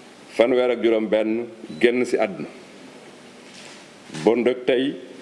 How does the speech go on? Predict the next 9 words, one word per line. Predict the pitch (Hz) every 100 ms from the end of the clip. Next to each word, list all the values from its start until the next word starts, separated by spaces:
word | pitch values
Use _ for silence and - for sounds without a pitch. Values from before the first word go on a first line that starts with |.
| - - - - - - - - - -
ñi |
ñuy | 120 127
topp | 135 -
di | 117
leen | 139
faj | - - - - - - - - - - -
toll | 127
nañ | 123 127
si | 127 107